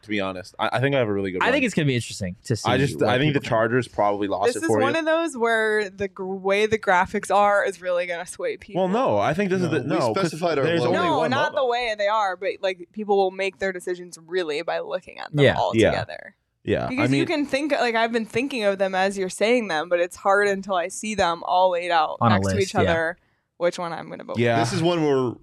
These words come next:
Speaker 4: we have to be over Sean's shoulder and approve.
Speaker 2: Yeah.
Speaker 1: Well, I mean, it's just a logo, but I mean, sure,
Speaker 4: But,
Speaker 1: you
Speaker 4: like,
Speaker 1: get to
Speaker 4: we,
Speaker 1: see
Speaker 4: we have
Speaker 1: them.
Speaker 4: to make sure we're getting the
Speaker 2: Gotta
Speaker 4: right
Speaker 2: make sure
Speaker 4: one.
Speaker 2: the color's right. Gotta make sure it's
Speaker 4: No.
Speaker 2: all
Speaker 1: Yeah, I mean, I don't, I know.
Speaker 4: I don't think you're, you, you're not gonna cheat us, is what I'm saying. I'm just saying.
Speaker 1: Yeah,
Speaker 2: He
Speaker 1: it's
Speaker 2: tried
Speaker 1: the
Speaker 2: to cheat us
Speaker 1: logo.
Speaker 2: on the bird draft by giving himself a baby penguin.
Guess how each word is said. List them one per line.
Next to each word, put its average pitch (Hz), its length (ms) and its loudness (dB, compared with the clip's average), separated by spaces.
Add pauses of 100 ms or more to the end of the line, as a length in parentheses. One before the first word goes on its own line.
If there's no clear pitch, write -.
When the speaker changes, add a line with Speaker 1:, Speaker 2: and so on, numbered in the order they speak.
(220)
Speaker 4:
we 127 140 -2
have 120 240 0
to 135 120 2
be 120 200 -2
over 110 220 -2
Sean's 104 300 -4
shoulder 101 320 -2
and 101 80 -6
approve. - 400 -6 (400)
Speaker 2:
Yeah. - 240 -8
Speaker 1:
Well, 214 120 2
I 214 40 2
mean, 185 160 4
it's - 140 -4
just - 160 -6
a 113 40 0
logo, 95 360 0
but 110 140 2
I 120 60 4
mean, 113 140 2
sure, 120 380 2
Speaker 4:
But, 139 60 4
Speaker 1:
you 131 60 2
Speaker 4:
like, 117 120 4
Speaker 1:
get 135 60 2
to 123 40 -2
Speaker 4:
we, 127 80 0
Speaker 1:
see 123 120 -2
Speaker 4:
we 143 60 4
have 139 100 2
Speaker 1:
them. 127 40 -4
Speaker 4:
to 135 60 -2
make 123 140 0
sure 120 200 -2
we're 110 300 -2
getting 110 180 -6
the 98 60 -16
Speaker 2:
Gotta 180 80 0
Speaker 4:
right 180 80 4
Speaker 2:
make 175 100 2
sure 160 100 0
Speaker 4:
one. - 20 0
Speaker 2:
the 127 60 -2
color's 143 460 0
right. 127 340 2
Gotta 117 140 -4
make 110 120 -14
sure 101 220 -6
it's 104 140 -6
Speaker 4:
No. 113 60 2
Speaker 2:
all - 40 4
Speaker 1:
Yeah, 80 180 -2
I 131 140 0
mean, 170 120 2
I 185 60 2
don't, 269 220 0
I 180 140 2
know. 127 360 2
Speaker 4:
I 120 40 4
don't 143 120 4
think 131 120 4
you're, 127 100 2 (200)
you, 127 60 -14
you're 143 80 -6
not 165 120 0
gonna 127 120 -4
cheat 165 220 -2
us, 104 120 -2
is - 60 -16
what 110 100 -8
I'm 98 80 -16
saying. 113 240 -4
I'm 117 100 -10
just 107 120 -18
saying. 107 240 -10 (140)
Speaker 1:
Yeah, 117 340 4
Speaker 2:
He 107 60 0
Speaker 1:
it's - 60 -8
Speaker 2:
tried - 160 2
Speaker 1:
the 113 60 2
Speaker 2:
to 113 80 4
cheat 214 100 0
us 214 40 4
Speaker 1:
logo. 214 80 4
Speaker 2:
on 196 60 2
the 151 60 0
bird 151 240 2
draft 104 280 -2
by 127 100 0
giving 139 140 -4
himself 135 240 -2
a 123 60 -6
baby 117 320 -2
penguin. 120 460 -16